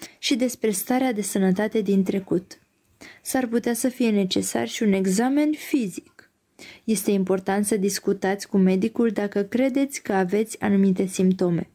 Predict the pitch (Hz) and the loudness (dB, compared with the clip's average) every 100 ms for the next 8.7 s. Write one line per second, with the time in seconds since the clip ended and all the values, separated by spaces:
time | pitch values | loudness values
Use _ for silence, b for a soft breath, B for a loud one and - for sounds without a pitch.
0 | _ _ _ _ _ _ 220 247 269 269 | _ _ _ _ _ _ 2 4 2 0
1 | 277 220 - 214 220 226 214 196 220 220 | -2 -4 0 0 2 2 0 -2 -2 -2
2 | 233 - 202 185 202 208 220 233 208 208 | -4 -2 0 2 2 2 0 0 0 0
3 | 233 - - 240 247 240 - 196 196 190 | 0 -6 -6 -2 0 -2 -2 -2 2 4
4 | 208 202 185 190 190 190 190 214 196 185 | 4 2 0 2 2 0 0 -2 2 2
5 | 185 - 208 190 208 - 226 262 247 226 | 0 0 0 0 0 2 4 2 0 -2
6 | 202 - 294 302 294 196 196 180 185 - | -4 -2 0 0 0 -2 0 0 -2 0
7 | 247 247 226 226 202 185 185 180 196 - | -2 0 -2 0 4 6 6 2 -2 -2
8 | 196 190 190 175 175 - - | -2 2 2 2 0 -4 -14